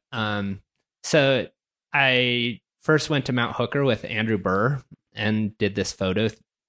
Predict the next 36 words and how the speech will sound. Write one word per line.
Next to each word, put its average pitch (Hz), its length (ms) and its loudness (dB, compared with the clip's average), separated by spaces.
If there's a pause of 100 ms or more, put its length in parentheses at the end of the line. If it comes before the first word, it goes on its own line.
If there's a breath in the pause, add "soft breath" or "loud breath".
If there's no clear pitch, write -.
(240)
kind 110 200 -4
of 104 80 -6
thing 113 260 -2
on 101 140 0
this, 92 180 -4
like, 87 220 -8
really 87 180 -4
terrible 85 400 -4
route 82 240 -4
on 82 120 -6
the 80 60 -8
left-hand 90 520 -8
side. 98 280 -4 (540 loud breath)
Um, 87 480 -2 (400)
but 120 240 4
I 117 80 2
just, 104 240 -2
like, 82 160 -2
saw 82 240 2
the 82 80 0
wall 78 240 -2
and 85 80 -2
was 80 180 -2
amazed - 400 -8
by 90 180 0
it 98 200 2
and 95 100 -4
then 87 120 0
always 87 320 2
wanted 82 160 -2
to 69 60 -4
go 82 180 -2
back. 78 400 -2
And 82 120 -4
so, 82 340 0
uh, 78 280 0